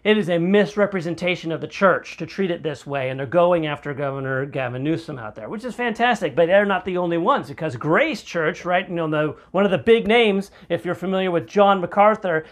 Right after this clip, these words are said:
he made a statement saying, "Yeah, actually, we're not going along with this any longer either," again, citing the precedent that, not the precedent that I just mentioned,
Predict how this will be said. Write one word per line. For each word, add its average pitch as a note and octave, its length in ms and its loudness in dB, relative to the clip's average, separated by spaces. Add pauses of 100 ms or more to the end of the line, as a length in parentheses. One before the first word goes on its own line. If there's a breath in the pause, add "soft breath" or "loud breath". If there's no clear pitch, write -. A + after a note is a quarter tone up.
(100)
he A3+ 220 0
made A3+ 240 0
a G#3+ 80 0
statement A3+ 420 0
saying, E3 440 -2
"Yeah, F3+ 340 2
actually, F#3+ 580 -2 (100)
we're F#3 140 0
not G3 180 2
going F#3+ 200 2
along F3 240 4
with E3+ 100 0
this D#3 160 -4
any D3 140 -6
longer C#3 340 -6
either," A3+ 500 0
again, G3 440 0
citing G3+ 480 0
the F#3 80 -6
precedent F3+ 640 -2 (320 loud breath)
that, F#3 640 2
not E3 400 0
the - 80 -8
precedent E3+ 380 -2
that D#3 40 0
I G#3 120 6
just D#3+ 200 -8
mentioned, D3 400 -8